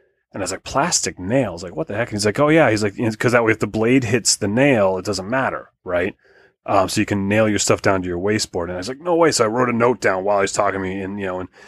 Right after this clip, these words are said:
and I went, I looked up the company and, uh, and I wrote to them. I was like, "Hey, I just heard about you guys. Like, you know, I, I got this project coming up where I, I would, you know, maybe you could send me some nails. I could demo them in, in my project. I would like to try this out and see if it works for me."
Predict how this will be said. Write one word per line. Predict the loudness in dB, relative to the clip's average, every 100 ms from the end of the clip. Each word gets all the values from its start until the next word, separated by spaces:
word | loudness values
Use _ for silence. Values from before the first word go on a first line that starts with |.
| -10
and | 0 4
I |
went, | 4 2
I |
looked | 2 2 2
up | 0
the | -2
company | 2 2 2 -6 -8 -14 _ -20 _ _ _ -6
and, | -2 2
uh, | 0 0
and | 0
I | 0
wrote | 4 4 2
to | -8
them. | -6
I | -4
was | -4
like, |
"Hey, | 0 2 2
I |
just | 0 0
heard | 0
about | 2 -2 -2
you |
guys. | -2 -2 0 -2
Like, | -2 -4 -4
you |
know, | -4
I, | -6 -8 _ _ -8
I | -2
got | 0
this | 0
project | 4 4 4 2
coming | 2 4
up | 2
where | 0 -2 -2
I, | -4
I |
would, | -2 -4 -10 _ -14 -4
you |
know, | -4
maybe | -2 -2 -2
you | -4
could | -6 -6
send | -2 -2
me | 0
some | 0 2
nails. | 4 4
I | 0
could | -2
demo | 2 2 2
them | -4 -10
in, | -12 -12
in | -10
my | -6 -8
project. | -4 0 0 0 -8 -6
I | -8
would | -6
like | -10
to | -8
try | -6 -6
this | -4 0
out | 0 -2
and | -8
see | -10
if |
it | -8
works | -4 -4
for | -4
me." | -10